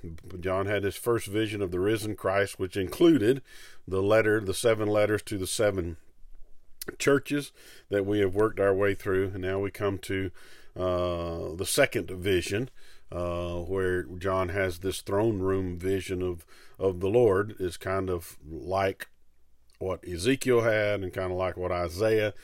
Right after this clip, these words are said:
has. So a lot of the background for this vision, you can find images, images like it in, in, um,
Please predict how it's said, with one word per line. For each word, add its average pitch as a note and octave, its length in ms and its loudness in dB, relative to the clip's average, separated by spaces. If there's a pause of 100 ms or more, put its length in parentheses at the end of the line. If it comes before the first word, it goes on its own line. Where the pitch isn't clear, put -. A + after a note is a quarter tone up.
(340)
has. G2 460 2
So F2+ 560 0
a - 60 -4
lot G2 180 4
of F#2 80 0
the F#2 100 2
background F#2 920 0 (260)
for G2 260 2
this F#2+ 220 0
vision, F#2+ 720 2
you F#2 100 -6
can E2+ 160 -8
find G2 480 0
images, F#2 720 -2 (480)
images G#2+ 560 2
like G2+ 340 2
it - 280 -4 (280)
in, F2+ 440 -2 (100)
in, F2 340 -6 (180)
um, E2 500 -6